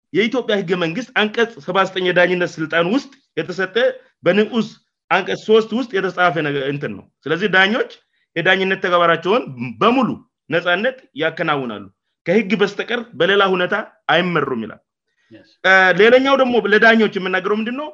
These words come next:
Speaker 1: በዳኞች የዲሲፕሊን ህግ መሰረት ጥፋት ፈ-፣ ፈጽሟል ወይም ጉልህ የሆነ የስራ ችሎታና ቅልጥፍና አንሶታል ብሎ የዳኞች አስተዳደር ጉባኤ ሲወስን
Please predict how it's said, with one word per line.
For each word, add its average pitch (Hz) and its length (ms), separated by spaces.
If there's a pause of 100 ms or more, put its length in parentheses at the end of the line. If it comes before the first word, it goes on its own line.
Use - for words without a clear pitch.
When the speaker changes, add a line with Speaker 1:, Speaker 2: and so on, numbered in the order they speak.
(460)
Speaker 1:
በዳኞች 269 560
የዲሲፕሊን 214 680
ህግ 165 280
መሰረት 165 360 (460)
ጥፋት 254 400 (240)
ፈ-፣ - 240 (180)
ፈጽሟል 214 540
ወይም 135 240 (1120)
ጉልህ 269 340
የሆነ 202 300 (320)
የስራ 165 300
ችሎታና 175 520 (100)
ቅልጥፍና 208 560 (680)
አንሶታል 220 560
ብሎ 160 200
የዳኞች 180 440
አስተዳደር 156 460
ጉባኤ 135 360 (200)
ሲወስን 175 520